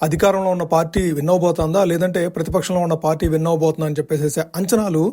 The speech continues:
మన మార్కెట్‌కి క్లియర్‌గా అందుతాయి మార్కెట్ ఓపెన్‌కి ముందే. దానికి అనుగుణంగానే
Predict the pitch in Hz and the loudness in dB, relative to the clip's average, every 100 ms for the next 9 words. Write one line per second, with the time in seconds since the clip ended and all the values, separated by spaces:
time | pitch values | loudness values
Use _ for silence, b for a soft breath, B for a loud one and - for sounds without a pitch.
0 | B B B B - 185 185 185 180 208 | B B B B -8 -2 2 2 2 0
1 | 214 196 214 - 196 208 214 196 156 170 | 0 2 0 2 4 4 4 -2 -4 -2
2 | 214 202 170 170 175 160 165 170 156 143 | 0 0 0 0 2 4 4 0 0 0
3 | 151 b b b - 131 139 208 214 214 | 0 b b b -12 -2 2 4 4 4
4 | 240 233 208 190 | 4 2 2 0